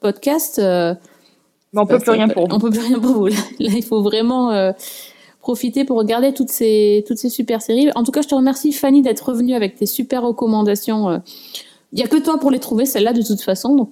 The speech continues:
Speaker 1: euh.
Speaker 2: Oui, voilà, c'est ça. Non, mais c'est moi qui te remercie de, d'accueillir mes recommandations bizarres.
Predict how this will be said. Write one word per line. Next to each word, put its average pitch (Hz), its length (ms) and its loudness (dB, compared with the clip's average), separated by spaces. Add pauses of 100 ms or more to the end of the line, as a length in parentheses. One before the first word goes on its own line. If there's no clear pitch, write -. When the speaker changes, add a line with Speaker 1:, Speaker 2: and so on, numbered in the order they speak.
Speaker 1:
euh. - 40 -2
Speaker 2:
Oui, 269 80 2 (240)
voilà, 233 280 -2
c'est 220 120 -16
ça. 240 140 0
Non, 226 140 2
mais 208 180 4
c'est 254 160 2
moi 285 160 4
qui 339 100 -8
te - 80 -14
remercie 226 600 -4
de, 190 160 2
d'accueillir 233 580 2
mes 196 180 4
recommandations 233 720 0
bizarres. 196 480 -2